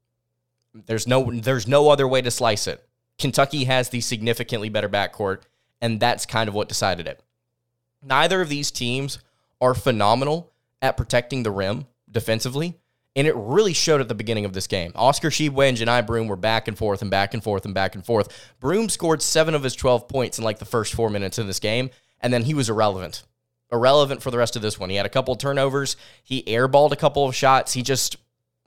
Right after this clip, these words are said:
wasn't good. He, he <laughs> wasn't good, and, and Kentucky took advantage of it. I tweeted this out, and I want to get your, everybody's thoughts in the chat about this,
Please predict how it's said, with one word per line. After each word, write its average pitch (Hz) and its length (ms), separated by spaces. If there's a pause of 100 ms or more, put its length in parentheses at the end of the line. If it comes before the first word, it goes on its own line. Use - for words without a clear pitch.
wasn't 113 320
good. 101 300 (640)
He, 95 280
he - 160
<laughs> - 0
wasn't 123 480
good, 127 240
and, 117 200
and 123 320
Kentucky 127 380
took 156 180
advantage 151 380
of 98 120
it. 80 120 (420)
I 151 120
tweeted 226 420
this 147 200
out, 117 240
and 131 80
I 127 40
want 139 260
to 180 80
get 143 280
your, 139 180
everybody's 143 520
thoughts 120 300
in 117 60
the 104 60
chat 101 460
about 104 460
this, - 400